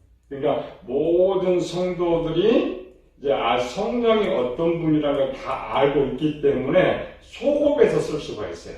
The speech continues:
이 장에 보면 일 장, 이 장 여호와가 먼저 나와. 여호와, 여호와 쭉 먼저 나와. 그럼 창세기 사 장 보면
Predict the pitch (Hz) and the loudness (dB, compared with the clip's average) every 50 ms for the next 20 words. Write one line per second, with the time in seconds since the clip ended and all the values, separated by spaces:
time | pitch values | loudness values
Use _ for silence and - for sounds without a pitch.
0 | - - - - 156 170 165 185 180 180 175 165 160 156 147 151 151 139 127 143 | -4 -2 0 0 0 2 4 6 6 6 6 2 0 0 0 -2 -2 -4 -4 -4
1 | - 170 - - 220 220 170 156 151 151 143 131 123 139 139 175 185 190 214 208 | -4 -4 -2 0 2 2 2 0 -2 -2 -2 -2 2 6 6 6 8 8 6 6
2 | 196 151 - 139 151 175 - - 180 147 127 - - - - - - - _ - | 6 4 6 6 6 6 6 6 2 2 2 0 -2 -6 -8 -14 -18 -20 _ -14
3 | - 120 120 - 110 110 110 113 120 123 120 117 113 - - 151 147 143 123 113 | -8 -4 -2 -2 0 0 0 0 0 0 0 -2 -2 -2 -4 -6 -6 -6 -6 -6
4 | 107 98 95 95 90 85 - - _ _ _ _ _ _ _ _ _ _ _ _ | -6 -8 -10 -12 -14 -16 -20 -20 _ _ _ _ _ _ _ _ _ _ _ _
5 | _ _ _ _ _ _ _ _ _ _ _ _ _ - 147 143 139 170 190 196 | _ _ _ _ _ _ _ _ _ _ _ _ _ -8 -8 -6 -2 0 0 2
6 | 190 180 165 - 180 185 185 185 175 156 151 170 202 233 233 - | 2 2 2 4 4 4 6 6 6 4 2 0 0 -2 -2 -6